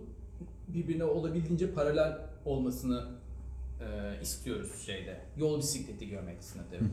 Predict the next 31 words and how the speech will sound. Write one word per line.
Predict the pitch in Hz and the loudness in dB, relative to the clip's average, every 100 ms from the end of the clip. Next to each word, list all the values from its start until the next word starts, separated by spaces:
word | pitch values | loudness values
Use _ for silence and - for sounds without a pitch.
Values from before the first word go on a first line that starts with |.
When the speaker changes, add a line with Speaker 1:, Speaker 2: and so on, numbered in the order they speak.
| 87 | 0
Speaker 1:
Bu | |
M | - - | -4 -4
T | 123 104 | -4 -4
B'de | - | -4
tabii | 120 - | -6 -6
ki | 127 | -4
daha | 120 - - | -4 -4 -6
açık, | - - - - - - - - - - - - - - | -6 -8 -10 -14 -16 -16 -16 -16 -16 -16 -16 -14 -12 -8
daha | 113 | -6
farklı | 123 123 - 113 | 0 0 0 -4
bir | 101 | -6
şey | 101 95 92 | -4 -6 -6
var. | - - - - - | -8 -10 -12 -8 -2
Speaker 2:
Evet, | 107 101 | 0 6
orada | 127 131 135 | 8 8 8
kontrol | 143 139 135 160 151 | 8 8 12 12 12
olması | 147 147 139 151 | 12 10 6 4
için | - 170 135 | 4 4 4
Speaker 1:
Daha | 131 | 6
Speaker 2:
o | |
Speaker 1:
farklı | 160 165 | 4 4
bir | 165 | 4
ergonomisi | 135 127 127 127 120 - 107 | 4 2 0 0 0 -2 -6
var | 104 | -8
onun. | - 151 | -2 2
Speaker 2:
açık | 127 - - - | 4 4 0 4
olması | 135 127 127 147 | 8 10 10 8
daha | 135 135 | 8 10
faydalı | 123 120 120 131 | 8 8 10 10
oluyor | 113 107 - | 10 6 -2
tabii. | - | -6